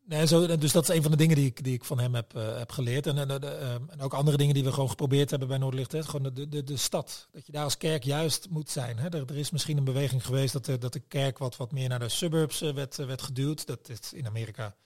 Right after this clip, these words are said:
heb ik begrepen, ook het geval. En hij had zoiets van, ja, dat, dat, dat, als kerk moet je ook juist zijn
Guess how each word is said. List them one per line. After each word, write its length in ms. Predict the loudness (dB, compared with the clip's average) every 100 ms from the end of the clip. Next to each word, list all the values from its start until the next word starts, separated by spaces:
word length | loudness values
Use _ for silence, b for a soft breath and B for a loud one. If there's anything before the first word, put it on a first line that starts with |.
| _
heb 100 | -10
ik 60 | -6
begrepen, 340 | -4 -2 -2
ook 60 | -4
het 100 | -6
geval. 400 | -6 -2 -4 -6 b b b
En 100 | -8
hij 160 | -4 -2
had 160 | -2 -2
zoiets 220 | -6 -6
van, 100 | -6
ja, 160 | -6
dat, 180 | -6 -6
dat, 220 | -6 -6
dat, 120 | -6 -8 -10 -16 -14
als 140 | -4
kerk 240 | 0 2
moet 140 | 2 2
je 60 |
ook 80 | 2
juist 300 | 2 2 2
zijn 400 | 0 0 0 -2